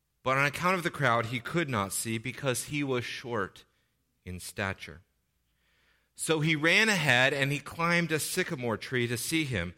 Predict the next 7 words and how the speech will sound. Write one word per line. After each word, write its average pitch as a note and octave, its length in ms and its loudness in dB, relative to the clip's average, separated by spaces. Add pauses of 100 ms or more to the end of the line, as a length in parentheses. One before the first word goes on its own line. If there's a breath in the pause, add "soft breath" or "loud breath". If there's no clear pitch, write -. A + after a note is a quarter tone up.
(260 loud breath)
because C#3+ 540 -2 (640)
he D3 160 -2
was D3 160 0
gonna D#3+ 180 2
pass C#3+ 400 0
that F2+ 240 -8
way. F2+ 280 -6